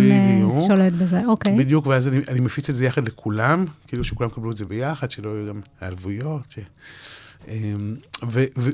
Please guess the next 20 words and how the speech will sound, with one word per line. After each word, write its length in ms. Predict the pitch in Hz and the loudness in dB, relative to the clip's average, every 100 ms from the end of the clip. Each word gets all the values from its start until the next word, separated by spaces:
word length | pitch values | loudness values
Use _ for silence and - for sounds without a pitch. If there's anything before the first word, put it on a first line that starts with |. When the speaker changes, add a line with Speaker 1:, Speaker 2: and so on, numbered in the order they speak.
| 123 | -2
Speaker 2:
ואז 260 | 131 131 | -2 -2
באמת 200 | 123 160 | 0 -2
עשינו 260 | - 165 147 | -2 -2 -2
את, 120 | 135 95 - _ _ | -2 -10 -16 _ _
את 60 | 123 | -2
הדבר 300 | 123 117 120 | 0 2 2
הזה, 160 | 123 - | 2 -2
כתבנו 300 | - 135 170 | -4 -4 -4
את 60 | |
החומרים, 360 | - 170 139 117 | -2 -2 0 -2
הבנו, 300 | 107 156 147 | 0 0 0
סידרנו 520 | - 107 120 135 151 | -2 -2 0 0 0
אותם, 480 | 160 - 190 208 220 208 - - - - - | -2 0 0 2 0 -4 -14 -20 -20 -18 -4
אה, 220 | 131 131 | 0 0
סידרנו 360 | 127 147 147 165 | 0 0 0 0
לו 120 | 156 | 0
איזשהו 400 | 127 123 - 139 | 0 -2 -2 0
רעיון 320 | 123 123 143 | 2 2 2
אחד 680 | 131 - 104 139 143 165 185 185 | 0 -4 -2 2 4 4 2 0
שהיה 520 | 185 - 175 175 180 | -4 -4 -2 0 0